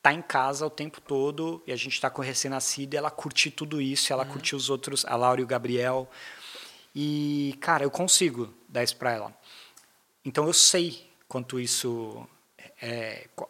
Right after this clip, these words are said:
Speaker 1: qual que é o poder disso, entendeu? Qual
Speaker 2: Sim,
Speaker 1: que é,
Speaker 2: sim.
Speaker 1: como isso impacta a vida de uma família. E quando eu vejo esses relatos lá,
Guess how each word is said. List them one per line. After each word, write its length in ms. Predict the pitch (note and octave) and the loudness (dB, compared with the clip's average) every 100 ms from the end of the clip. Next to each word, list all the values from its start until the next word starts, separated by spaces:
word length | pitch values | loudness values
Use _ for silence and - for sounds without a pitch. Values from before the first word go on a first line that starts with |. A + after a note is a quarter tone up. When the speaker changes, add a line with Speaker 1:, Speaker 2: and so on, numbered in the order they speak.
| - | 2
Speaker 1:
qual 140 | B2+ | 2
que 100 | C3+ | 4
é 40 | |
o 40 | C3 | 2
poder 360 | C#3+ B2 B2 A2 | 2 2 0 -2
disso, 320 | A2+ - A2+ | -2 -2 -2
entendeu? 300 | G#2+ A#2+ A#2+ | -6 -4 -2
Qual 160 | B2 | 0
Speaker 2:
Sim, 60 | A#2+ | 0
Speaker 1:
que 60 | C#3 | 0
é, 260 | C3 B2 | 0 -2
Speaker 2:
sim. 160 | A2+ C#3 | -6 -4
Speaker 1:
como 180 | C3+ C#3 | -2 2
isso 200 | - C#3 | 2 2
impacta 640 | B2+ B2+ A#2+ - B2 A#2+ | 4 4 4 0 -2 -2
a 120 | A#2+ | -2
vida 220 | A2+ A#2+ A#2 | -4 -4 -4
de 80 | |
uma 120 | B2 A#2+ | -4 -4
família. 360 | C#3 B2 A2+ - - - - - | -4 -4 -8 -12 -12 -12 -12 -12
E 40 | B2 | -8
quando 220 | - D3+ | 0 2
eu 80 | F#3 | 4
vejo 200 | D#3+ C#3+ | 4 2
esses 240 | C#3 C#3 | 0 -2
relatos 560 | B2 B2 A#2+ A2+ B2 A2 | -2 2 2 2 -4 -4
lá, 360 | A2+ B2+ E3+ | 0 0 0